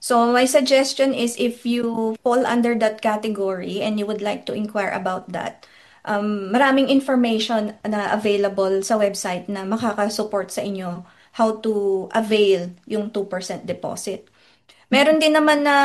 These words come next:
uh, kung halimbawa nurses ka o kaya police officers and all, yung forty percent at sixty percent you co-own the property with the government.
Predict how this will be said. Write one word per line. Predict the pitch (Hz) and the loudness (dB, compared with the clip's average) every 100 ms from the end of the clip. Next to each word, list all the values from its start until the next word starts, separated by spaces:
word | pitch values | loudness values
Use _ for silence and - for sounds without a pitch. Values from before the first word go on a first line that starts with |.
| 277 277 269 - _ - | 4 0 -2 -12 _ -4
uh, | 240 233 233 226 226 | 0 2 0 -2 -2
kung | 254 | -2
halimbawa | 262 247 254 226 | 0 2 2 2
nurses | 214 208 330 339 | 2 0 -4 -8
ka | - 277 277 208 | -2 0 0 0
o | |
kaya | 208 202 - | -2 -4 -4
police | 208 196 - 269 | -4 -4 -2 -4
officers | 294 294 269 262 254 254 | -2 -2 2 4 2 0
and | 247 240 | -2 0
all, | 214 | 0
yung | 220 240 240 240 - _ - | 2 0 0 -4 -8 _ -2
forty | 254 254 262 | 0 0 -2
percent | 254 254 254 233 - _ _ _ _ _ | -2 0 0 -2 -4 _ _ _ _ _
at | 220 214 262 | -4 -2 -2
sixty | 240 - | -2 -4
percent | 220 226 254 220 214 214 | -4 -2 -2 -4 -4 -6
you | |
co-own | 214 240 226 - 220 220 214 208 - | -2 0 0 2 0 0 -4 -6 -4
the | 214 | -4
property | 220 196 202 196 202 196 | -2 -4 -2 -4 -2 -4
with | 196 | -2
the | 190 | -2
government. | 180 175 175 185 185 - | -2 -4 -6 -6 -8 -10